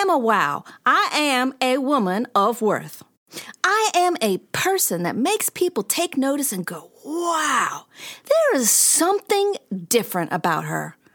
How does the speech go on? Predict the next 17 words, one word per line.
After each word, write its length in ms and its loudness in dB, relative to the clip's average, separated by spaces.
What 220 4
is 120 0
it? 220 -6
You 100 0
know, 320 2
I 100 0
can't 540 0
quite 420 0
put 220 2
my 200 2
finger 340 2
on 240 -4
it, 120 -12
but 100 0
she 220 0
is 140 2
so 760 2